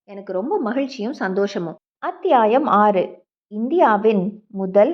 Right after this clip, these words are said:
ஆசிரியை. இந்தியாவின் கல்வி வரலாறு பற்றி பேசுகின்ற யாவருமே இன்றைய கல்வியின் பல்வேறு பலவீனங்களை சுட்டிக்காட்டி அந்த காலத்து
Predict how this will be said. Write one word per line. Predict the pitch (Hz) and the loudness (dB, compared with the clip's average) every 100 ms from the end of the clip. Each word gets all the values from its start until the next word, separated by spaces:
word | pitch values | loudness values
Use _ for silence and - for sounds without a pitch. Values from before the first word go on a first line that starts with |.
| - | 0
ஆசிரியை. | 214 220 226 202 180 165 - _ _ _ _ - | -2 0 0 2 2 0 -4 _ _ _ _ -14
இந்தியாவின் | 208 233 339 381 349 262 | -8 -2 2 4 2 -2
கல்வி | 247 202 247 370 | 0 0 4 4
வரலாறு | 339 269 277 262 294 | 6 4 4 4 2
பற்றி | 294 240 240 | 2 0 -2
பேசுகின்ற | - 208 262 330 302 226 208 175 | 0 2 4 2 2 4 4 2
யாவருமே | 170 190 294 311 214 226 226 214 - _ - | 2 2 4 4 4 2 2 0 -2 _ -14
இன்றைய | 330 392 403 339 | -8 -2 0 0
கல்வியின் | - 262 262 262 262 277 | 2 0 0 -2 -2 -2
பல்வேறு | 262 208 233 240 285 339 254 | 0 0 2 2 4 4 4
பலவீனங்களை | 202 214 247 339 294 247 233 233 | 2 2 2 2 4 4 4 4
சுட்டிக்காட்டி | 208 196 269 269 196 180 202 196 202 - _ _ | 2 -2 -2 2 2 2 0 -2 -2 -8 _ _
அந்த | 226 262 320 359 | -10 -4 0 2
காலத்து | 349 370 453 453 | 4 4 4 2